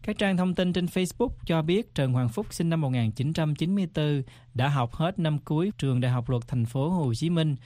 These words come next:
Vì dấn thân hoạt động dân chủ nên Phúc bị nhà trường làm khó dễ và không trao bằng tốt nghiệp. Trần Hoàng Phúc là thành viên của nhóm sáng kiến lãnh đạo Đông Nam Á Y C L do Tổng thống Barack Obama sáng lập hồi tháng năm năm hai nghìn không trăm mười sáu.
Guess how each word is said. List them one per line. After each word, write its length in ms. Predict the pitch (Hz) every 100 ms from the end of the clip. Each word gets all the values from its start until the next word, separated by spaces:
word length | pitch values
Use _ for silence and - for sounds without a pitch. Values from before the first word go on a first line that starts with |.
| - - -
Vì 260 | 143 151 143
dấn 200 | 160 214
thân 220 | 214 196
hoạt 200 | 156 127
động 280 | 135 123 139
dân 140 | 165
chủ 360 | - 127 120 165
nên 220 | 165 160
Phúc 200 | - - -
bị 160 | 120
nhà 180 | 120 131
trường 260 | 117 123 117
làm 160 | 117 110
khó 220 | 139 143
dễ 380 | 156 117 113 139
và 220 | 127 117
không 300 | - 151 143
trao 200 | 151 147
bằng 220 | 131 117 107
tốt 220 | 143 160
nghiệp. 220 | 135 117 110 -
Trần 200 | 156 151
Hoàng 160 | 147 143
Phúc 240 | 214 233
là 60 | 160
thành 220 | 151 139
viên 300 | 131 165 170
của 100 | 165
nhóm 280 | 180 175 180
sáng 200 | 202 196
kiến 220 | 196 208
lãnh 180 | 170 156
đạo 240 | 143 123 120
Đông 240 | 143 147
Nam 180 | 151 147
Á 360 | 139 139 170 214 -
Y 240 | 156 151
C 300 | 143 - 156
L 80 | 147 151 147 135 - -
do 200 | 151 165
Tổng 240 | 165 123 147
thống 320 | 147 190 208
Barack 340 | 156 156 196
Obama 520 | 170 151 147 143 143
sáng 300 | 131 151 156
lập 220 | 185 135 117 -
hồi 320 | - 139 131
tháng 200 | 143 185
năm 220 | 175 160
năm 120 | 160
hai 120 | 160 151
nghìn 280 | 139 127
không 180 | 117 147
trăm 240 | 143 156 147
mười 160 | 127
sáu. 440 | 107 135 131 151